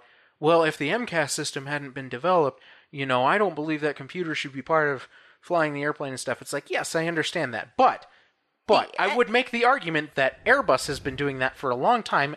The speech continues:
Speaker 1: with the exact same systems, and
Speaker 2: Yeah.
Speaker 1: it works. So it's not about it not being involved.
Speaker 2: The, the point behind the M cas system was good. It's just Boeing themselves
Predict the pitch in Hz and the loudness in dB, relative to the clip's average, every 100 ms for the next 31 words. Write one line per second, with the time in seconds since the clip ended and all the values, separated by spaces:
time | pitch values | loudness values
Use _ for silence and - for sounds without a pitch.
0 | - 139 135 123 139 196 - 240 226 - | -8 -8 -8 -4 -2 -2 -6 -8 -6 -6
1 | 269 - 127 120 - 311 320 135 127 156 | -6 -6 -6 -8 -12 -20 -8 -2 0 0
2 | 127 147 147 87 - - - - - 160 | 0 2 2 0 -6 -6 -14 -2 4 4
3 | 151 - _ _ _ - 170 180 202 294 | 4 -8 _ _ _ -4 -4 -2 2 4
4 | 269 180 185 180 - - 175 - 156 - | 2 4 4 2 0 -2 -2 0 -2 -2
5 | 135 127 113 104 147 220 110 - 320 254 | -6 -10 -12 -2 4 4 4 2 2 2
6 | 220 - - 415 392 302 - 285 262 - | 0 -6 0 2 2 0 2 0 0 0
7 | 214 220 240 247 262 - 277 - 302 311 | -2 -2 0 0 0 -4 -4 2 4 4
8 | 320 190 233 208 190 - 208 156 - _ | 0 2 4 4 -2 4 4 4 -4 _
9 | - - - - 233 - - 247 - 175 | -20 -20 -12 -2 -2 -2 0 0 -2 -6
10 | 160 214 247 285 330 427 453 _ _ 196 | 2 4 4 2 2 -2 -8 _ _ 2
11 | 233 226 - 330 208 180 180 - - | 2 2 2 4 4 2 -2 -6 -8